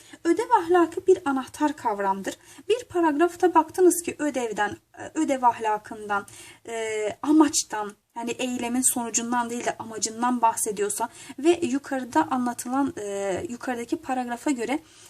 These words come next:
hangi filozof anlatılmaktadır diye bir filozof gelirse, e, bir soru gelirse arkadaşlar,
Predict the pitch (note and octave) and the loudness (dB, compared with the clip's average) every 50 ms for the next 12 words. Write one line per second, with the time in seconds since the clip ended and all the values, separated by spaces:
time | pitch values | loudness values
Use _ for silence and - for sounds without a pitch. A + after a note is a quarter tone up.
0 | _ _ _ _ _ _ _ _ _ _ _ _ - - A4+ A4+ F#4 D#4 - - | _ _ _ _ _ _ _ _ _ _ _ _ -4 0 4 6 6 6 6 4
1 | B3+ B3+ B3+ B3+ C4 - - A#3+ A#3 A3+ G#3 - - A#3 A3 G#3 G#3 - - G#3+ | 0 0 0 0 -2 -2 -2 -4 -4 -4 -6 -8 -8 -6 -4 -4 -6 -4 -6 -8
2 | G3 G3 G3 - - _ _ _ - C4 D#4 E4 E4 E4+ E4+ - - C4+ B3+ B3+ | -6 -6 -6 -8 -10 _ _ _ 0 2 4 6 8 6 6 6 4 -4 -4 0
3 | B3 D#4+ F4 E4+ - - C4 A3+ - - - - - - G#3+ G#3 G#3 G#3 C#4+ C#4 | 2 0 0 0 -2 -8 -6 -6 -4 -4 -4 -4 -4 -4 -4 -4 -2 0 0 0
4 | - - - C4+ C4+ E4 D#4+ E4 B3+ G#3 G3 G3 - - G#3 G3+ G3 - - F#3+ | 0 0 0 0 2 2 2 2 0 0 -2 -2 -4 -4 -4 -6 -10 -10 -10 -10
5 | G#3 G3+ - - G4+ | -6 -4 -2 -2 -2